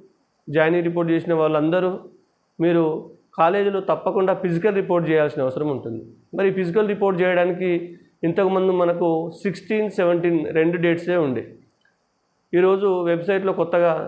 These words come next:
పదమూడు నుంచి పదిహేడు మధ్యనే ఎప్పుడైనా మీరు అలాట్ అయిన కాలేజీలో ఫిజికల్ రిపోర్ట్ చేయాల్సిన అవసరం ఉంటుంది.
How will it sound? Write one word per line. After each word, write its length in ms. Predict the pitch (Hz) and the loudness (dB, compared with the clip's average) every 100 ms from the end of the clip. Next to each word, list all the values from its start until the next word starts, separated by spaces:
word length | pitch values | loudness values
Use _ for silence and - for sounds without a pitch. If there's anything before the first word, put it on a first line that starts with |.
| - - _ _ - | -12 -20 _ _ 0
పదమూడు 400 | 170 190 208 202 | 2 2 2 0
నుంచి 340 | 185 180 175 254 294 - _ _ _ - | 0 -4 -8 -10 -12 -20 _ _ _ -2
పదిహేడు 380 | 156 196 202 196 | 2 4 2 2
మధ్యనే 360 | 170 151 170 190 | 0 -2 0 0
ఎప్పుడైనా 500 | 175 175 196 208 202 175 170 - - _ _ _ _ _ _ - | 0 0 0 2 2 0 -2 -8 -18 _ _ _ _ _ _ 2
మీరు 320 | 165 180 170 160 175 - - | 2 4 0 -2 -8 -14 -2
అలాట్ 280 | 156 180 180 | 2 2 0
అయిన 140 | 170 | -2
కాలేజీలో 420 | 170 151 156 165 170 | 0 0 2 0 -2
ఫిజికల్ 380 | 175 156 196 | -4 -2 0
రిపోర్ట్ 280 | 180 170 160 | 0 0 0
చేయాల్సిన 340 | 147 143 139 143 | 2 0 0 -2
అవసరం 260 | 127 135 131 | -4 -4 -4
ఉంటుంది. 360 | 123 120 117 | -4 -4 -4